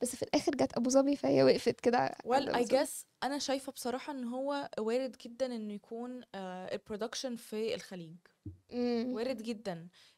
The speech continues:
Speaker 2: لأنه دلوقتي بقى في أعمال كتيرة أوي، أوي، أوي في الخليج، وتحديدا في السعودية بتدعم الفنانين المصريين.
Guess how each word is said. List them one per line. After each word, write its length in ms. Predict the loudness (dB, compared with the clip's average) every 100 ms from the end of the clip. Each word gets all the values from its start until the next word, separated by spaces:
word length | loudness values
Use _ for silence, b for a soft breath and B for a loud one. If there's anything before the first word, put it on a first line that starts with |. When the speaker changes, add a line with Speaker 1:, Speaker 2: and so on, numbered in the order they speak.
| -8
Speaker 2:
لأنه 340 | -4 -2 -2
دلوقتي 320 | -4 -6 -4
بقى 140 | -6 -6
في 180 | -6 -8
أعمال 360 | -6 -8 -10
كتيرة 400 | -18 -20 -18 -14
أوي، 280 | -10 -10 -10 -12
أوي، 180 | -10 -10
أوي 140 | -12
في 80 | -14
الخليج، 360 | -14 -10 -10
وتحديدا 480 | -8 -8 -8 -4 -4
في 140 | -4 -8
السعودية 720 | -6 -2 -2 0 -2 -4 -8
بتدعم 680 | -4 -4 -4 -4 -8 -10 -16 _ -20
الفنانين 380 | -16 -10 -6 -6
المصريين. 600 | -6 -8 -10 -12 -10